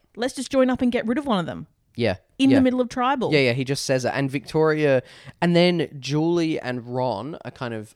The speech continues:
Speaker 2: over with, everyone from Manu goes over to them, like,
Speaker 1: Yeah.
Speaker 2: pulls them aside. They're all kind of talking. They're like, "Hey,
Speaker 1: And this
Speaker 2: let's
Speaker 1: is who
Speaker 2: just
Speaker 1: Rick's
Speaker 2: pick,
Speaker 1: proposing
Speaker 2: let's
Speaker 1: jumping in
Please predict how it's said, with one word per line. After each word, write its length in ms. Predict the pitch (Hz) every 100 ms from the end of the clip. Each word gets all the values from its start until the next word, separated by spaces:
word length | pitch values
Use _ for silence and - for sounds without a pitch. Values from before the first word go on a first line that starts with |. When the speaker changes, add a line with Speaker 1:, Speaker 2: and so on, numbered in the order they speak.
| _
Speaker 2:
over 380 | 117 123 123 120
with, 160 | 117 117
everyone 300 | 147 151 160
from 200 | 139 127
Manu 340 | 123 117 120 113
goes 220 | 113 110
over 180 | 110 107
to 140 | -
them, 380 | 104 104 87 104
like, 160 | 123 190
Speaker 1:
Yeah. 160 | 175
Speaker 2:
pulls 180 | 131 113
them 220 | 110 107
aside. 320 | 104 - 101 104
They're 260 | 117 131
all 100 | 127
kind 160 | - 104
of 60 |
talking. 220 | 101 104 104
They're 100 | 101
like, 140 | 101 _ _
"Hey, 100 | -
Speaker 1:
And 80 | 226
this 40 | 269
Speaker 2:
let's 80 | 285
Speaker 1:
is 60 |
who 80 | 262
Speaker 2:
just 120 | 214
Speaker 1:
Rick's 200 | 233 160
Speaker 2:
pick, 40 | -
Speaker 1:
proposing 420 | 208 190 185 175
Speaker 2:
let's 100 | 170
Speaker 1:
jumping 280 | 175 202
in 80 | 170